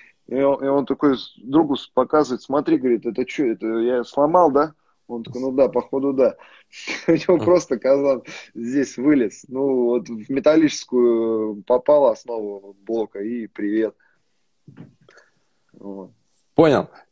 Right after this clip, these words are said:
Speaker 2: Концовочка. Все, э, такой блиц, ну, не буду как, э, так, концовочка буду называть. <laughs> Э, э, три единоборства, которые ты выделишь, на твой взгляд, вот, которые тебе нравятся.
Speaker 1: А,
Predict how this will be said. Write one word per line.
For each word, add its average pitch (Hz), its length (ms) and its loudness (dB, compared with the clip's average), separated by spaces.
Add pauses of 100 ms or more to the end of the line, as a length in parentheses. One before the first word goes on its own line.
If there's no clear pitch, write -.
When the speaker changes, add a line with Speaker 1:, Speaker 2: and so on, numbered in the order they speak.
(160)
Speaker 2:
Концовочка. 139 800 2
Все, 104 600 -4
э, 101 200 -12
такой 104 280 -4
блиц, 156 400 -4
ну, 131 240 -6
не 110 100 -6
буду 110 340 -2
как, - 320 -8
э, 92 540 0
так, - 160 -12 (140)
концовочка 120 640 0
буду 87 180 -10
называть. 87 460 -8 (280)
<laughs> - 280 -14
Э, 87 340 -2
э, - 840 -10 (380)
три 190 300 4
единоборства, 151 680 2
которые 110 320 -4
ты 120 100 -4
выделишь, 104 380 -6
на 101 160 -10
твой 101 520 -2
взгляд, 98 420 -2
вот, - 120 -16
которые 95 300 -6
тебе 104 240 -2
нравятся. 87 600 -6 (3000)
Speaker 1:
А, 156 800 0